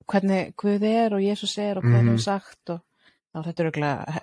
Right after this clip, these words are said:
Speaker 1: ein af helsta svona sem að poppar upp hjá þér, held ég.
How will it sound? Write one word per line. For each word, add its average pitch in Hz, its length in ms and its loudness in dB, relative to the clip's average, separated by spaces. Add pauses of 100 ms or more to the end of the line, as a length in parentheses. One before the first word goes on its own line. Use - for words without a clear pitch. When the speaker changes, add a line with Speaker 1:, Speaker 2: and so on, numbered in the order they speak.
(160)
Speaker 1:
ein 160 200 4
af 143 80 2
helsta 160 300 0
svona 139 240 0 (140)
sem 143 240 -2
að 131 80 -2 (240)
poppar 143 340 2
upp 139 100 -10
hjá 139 140 0
þér, 120 120 -4 (260)
held - 240 -12
ég. - 80 -12